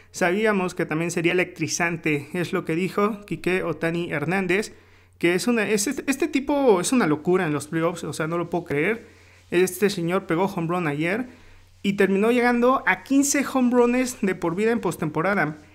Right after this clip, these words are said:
igualando a Babe Ruth y Jason Worth en todos los tiempos. Quique Ohtani Hernández, señores. Tenemos que hablar también del hermano de Quique Hernández, Shohei Ohtani, porque el día de ayer también pegó este home run, los hermanos pegaron home run.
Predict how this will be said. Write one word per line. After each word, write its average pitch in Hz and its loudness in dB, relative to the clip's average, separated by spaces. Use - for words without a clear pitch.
igualando 214 2
a 165 2
Babe 196 0
Ruth 226 -2
y 170 -2
Jason 233 0
Worth 220 4
en 160 -4
todos 208 4
los 156 0
tiempos. 160 -2
Quique 240 -2
Ohtani 202 0
Hernández, 156 -2
señores. 143 -4
Tenemos 220 4
que 233 2
hablar 220 2
también 196 2
del 214 4
hermano 175 4
de 202 2
Quique 180 -2
Hernández, 196 2
Shohei 170 -2
Ohtani, 185 -2
porque 160 -2
el 151 0
día 170 0
de 180 0
ayer 175 0
también 156 -2
pegó 160 -2
este 147 -6
home 160 -4
run, 220 -2
los 156 -2
hermanos 160 -2
pegaron 156 -4
home 170 -4
run. 226 0